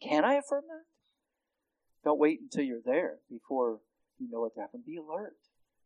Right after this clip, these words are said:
And, and just think about even some of those who are older in this, in this congregation, right? E-, even in your retirement, right? God wants you to be alert.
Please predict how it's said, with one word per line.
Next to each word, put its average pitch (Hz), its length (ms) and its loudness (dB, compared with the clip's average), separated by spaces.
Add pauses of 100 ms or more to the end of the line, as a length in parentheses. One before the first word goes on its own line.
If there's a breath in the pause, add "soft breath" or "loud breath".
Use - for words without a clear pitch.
(2500)
And, 175 220 4
and 180 160 6
just 196 280 0
think 226 160 6
about 170 280 12 (300)
even 180 340 -2
some 196 200 4
of 190 60 -6
those 190 220 6
who 190 100 -2
are 180 120 12
older 175 380 10
in 135 80 -6
this, 147 220 -6 (100)
in 156 60 -4
this 160 120 -2
congregation, 175 680 2 (840)
right? 208 160 -16 (760)
E-, - 180 -8
even 240 200 -4
in 247 80 -6
your 240 100 -8
retirement, 214 560 -4 (1300)
right? 233 100 -12 (280)
God 208 260 -2
wants 185 260 -10
you 170 80 -14
to - 40 -16
be 147 100 -2
alert. 135 400 -10